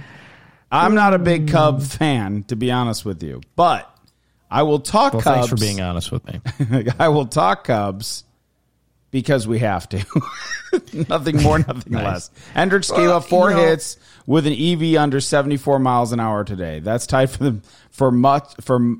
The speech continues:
Speaker 1: uh, most such hits allowed in a game in this season in M L B.
Speaker 2: Which is a short season so far, but he, he actually, so he, he did pitch well against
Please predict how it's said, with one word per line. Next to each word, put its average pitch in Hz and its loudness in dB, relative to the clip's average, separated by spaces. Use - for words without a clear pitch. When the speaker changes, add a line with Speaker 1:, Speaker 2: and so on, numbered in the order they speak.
Speaker 1:
uh, 107 -2
most 143 2
such 139 -2
hits 147 -2
allowed 120 0
in 113 -6
a 110 -6
game 113 -6
in 110 -6
this 120 -6
season 110 -10
in 101 -10
M 98 -10
L 92 -8
B. 87 -14
Speaker 2:
Which 123 -2
is 98 -2
a 104 -4
short 101 -2
season 90 -2
so 85 -4
far, 80 -4
but 92 -4
he, 143 2
he 139 2
actually, 117 0
so 123 0
he, 123 4
he 127 2
did 147 2
pitch 131 -2
well 92 0
against 95 -2